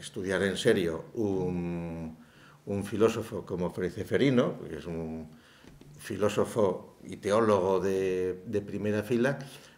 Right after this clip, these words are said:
pues para co-, meterte y conocer esas cuestiones. Y, y entonces así fue. Quiero decir, el, yo le dediqué varios años a, a preparar la tesis doctoral sobre Fray Ceferino,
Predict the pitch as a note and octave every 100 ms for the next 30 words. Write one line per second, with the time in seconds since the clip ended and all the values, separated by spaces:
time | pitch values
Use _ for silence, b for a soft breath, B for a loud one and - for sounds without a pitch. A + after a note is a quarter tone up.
0 | - F#2+ - - F2+ F2 - - - G2+
1 | - - - - - - F2+ F2 - B2+
2 | D#3+ D#3 G#2 F2 - A2 F#2 F2 E2+ F2
3 | - - - - - - F#2+ E2+ D#2+ D#2
4 | D2+ D2 D2+ D2 F2+ - F2+ E2+ F2+ -
5 | D2+ D2 B B B B B - F#2+ G#2
6 | D#2+ F2 E2+ E2 D#2+ F2+ F#2 - - E2+
7 | E2+ E2 - F#2+ F#2 G2 F#2+ B2 A#2 F#2
8 | - - - E2+ E2+ E2+ D#2+ D#2+ D#2+ -
9 | E2+ F2 F2 F2+ F#2 F#2 G#2 F2+ G2 F2+
10 | G2+ F#2+ - F#2 E2+ F2+ E2+ F#2 F2+ G#2
11 | C#3 D3+